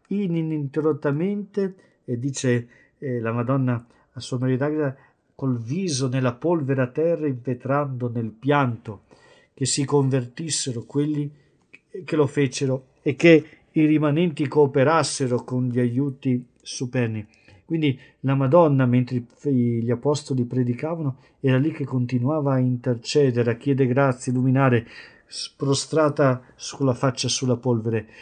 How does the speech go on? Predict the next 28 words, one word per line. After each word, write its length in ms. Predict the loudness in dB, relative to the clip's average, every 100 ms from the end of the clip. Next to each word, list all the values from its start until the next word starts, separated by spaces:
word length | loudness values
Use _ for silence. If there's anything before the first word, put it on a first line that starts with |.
| -20 -12
E 120 | -4 2
per 140 | 2
sostenere 500 | 2 0 2 4 4
i 80 | 6
dodici 520 | 8 6 6 2 4
e 40 |
gli 120 | 4 4
astanti 500 | 2 0 0 2 2
aveva 420 | 4 4 2 0 -18 -16 -2
invitato 580 | 2 2 2 0 2 2
parecchi 560 | 4 6 6 4 -2
dei 160 | 2 2
suoi 340 | 2 2 6
angeli 380 | 6 4 0 0
custodi 440 | 0 -4 -2 0 2
ad 80 |
assistere 580 | 0 -2 -4 -6 0 2
gli 160 | 2 2
uni 440 | 2 2 -2 -6 -14 _ _
e 120 | 2 4
gli 140 | 6
altri 360 | 4 2 -2 -4
con 260 | -2 0
buone 300 | 4 4 4
ispirazioni, 920 | -2 -2 0 0 -2 2 4 4 0 -4 -16 -20 _
a 100 | 2
infervorare, 840 | 2 4 4 4 4 6 6 6
incoraggiare 800 | 4 2 2 2 4 4 6 4